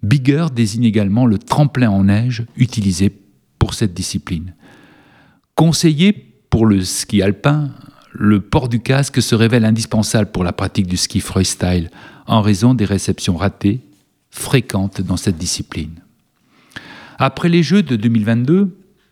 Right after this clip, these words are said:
le Canada est le pays ayant remporté le plus grand nombre de médailles d'or olympiques en ski acrobatique, avec douze médailles d'or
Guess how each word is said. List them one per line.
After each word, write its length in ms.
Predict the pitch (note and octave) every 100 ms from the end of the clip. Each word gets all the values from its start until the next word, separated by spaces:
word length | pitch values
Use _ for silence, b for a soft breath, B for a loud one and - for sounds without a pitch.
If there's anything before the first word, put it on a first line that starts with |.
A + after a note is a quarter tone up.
| -
le 140 | C3 C#3
Canada 440 | D3 C#3 C3 E3+
est 60 | D3
le 100 | A#2+
pays 280 | C3+ D3
ayant 100 | C#3
remporté 420 | A2+ A#2+ B2 - E3+
le 100 | B2+
plus 180 | B2+
grand 160 | A#2 A#2+
nombre 240 | B2+ D#3+
de 100 | A#2+
médailles 340 | G#2 G#2 G#2 G2
d'or 200 | G2+ F#2
olympiques 440 | G2+ G#2 - C3+
en 100 | G2+
ski 260 | F#2+ - G2+
acrobatique, 720 | F#2 - F#2+ F#2 - D3 - B B B B
avec 300 | A2 B2 G#2+
douze 260 | D3 G3+
médailles 360 | D3+ C3 A2+ A2
d'or 500 | B2+ F#3 F3 _